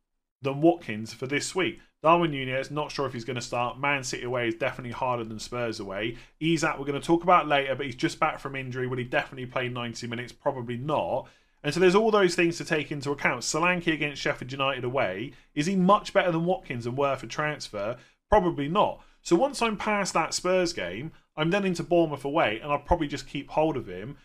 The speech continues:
So I'm reassessing from game week fifteen. So it's not a case of all of a sudden I think that fixtures don't matter, 'cause I definitely do. There's just other things to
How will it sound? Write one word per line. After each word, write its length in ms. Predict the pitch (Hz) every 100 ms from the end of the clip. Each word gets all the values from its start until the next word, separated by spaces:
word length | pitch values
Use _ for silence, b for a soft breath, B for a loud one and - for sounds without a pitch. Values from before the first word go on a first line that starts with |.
| b
So 160 | - 175
I'm 140 | 175
reassessing 640 | 170 185 175 - 165 165 143
from 160 | 139
game 220 | 135 143 135
week 180 | 127
fifteen. 520 | - 135 - 170 117 B B -
So 140 | 190
it's 100 | 202
not 200 | 226 262
a 40 |
case 340 | - 214 202 -
of 220 | 180 170
all 240 | - 196
of 100 | 185
a 40 | 165
sudden 320 | - 180 156
I 100 | 143
think 240 | 127 160 151
that 120 | 147
fixtures 340 | 165 160 131
don't 240 | 127 131 135
matter, 300 | 175 - 110
'cause 160 | 117
I 80 | 131
definitely 440 | 127 156 - 123
do. 460 | 120 175 113 85 131 b b _
There's 160 | 170
just 220 | 202 190 190
other 200 | 175 170
things 360 | 165 156 143
to 360 | - 147 139 131